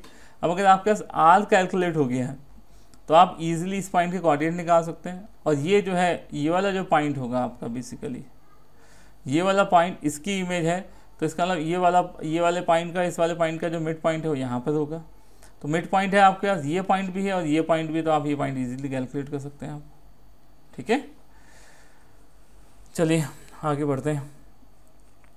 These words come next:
क्वेश्चन करते हैं। ये एनडीए की प्रॉब्लम है, ये एक ही प्रॉब्लम है शायद एनडीए की हमने रखी है, बाकी सब जेई की प्रॉब्लम है। If Q is the image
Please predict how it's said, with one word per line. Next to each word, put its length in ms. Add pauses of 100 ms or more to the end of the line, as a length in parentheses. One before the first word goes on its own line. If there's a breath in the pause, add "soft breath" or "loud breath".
(1800)
क्वेश्चन 260
करते 240
हैं। 280
ये 160
एनडीए 340
की 100
प्रॉब्लम 380
है, 180 (240)
ये 160 (240)
एक 280
ही 80
प्रॉब्लम 320
है 80
शायद 260
एनडीए 380
की 60
हमने 280
रखी 240
है, 60
बाकी 240
सब 240
जेई 220
की 100
प्रॉब्लम 300
है। 80 (600 soft breath)
If 100 (120)
Q 180
is 180
the 200
image 440